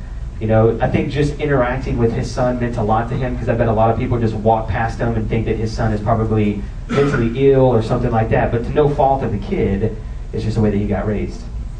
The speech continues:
So they put us in isolation, and we're there for five nights and six days. Um,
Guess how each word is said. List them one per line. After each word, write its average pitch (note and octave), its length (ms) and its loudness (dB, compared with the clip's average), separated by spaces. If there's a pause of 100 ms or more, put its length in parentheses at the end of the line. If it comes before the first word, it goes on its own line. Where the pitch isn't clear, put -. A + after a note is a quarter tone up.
(460)
So C3 420 4
they C3 160 2
put F3+ 160 2
us F3 100 0
in F3 80 -2
isolation, B2+ 880 0 (380)
and B2+ 160 0
we're C3 80 4
there C3 160 4
for A#2+ 100 0
five C3+ 320 0
nights C3 300 -2
and G#2+ 80 -6
six - 240 -2
days. A2 460 2 (440)
Um, A2+ 680 2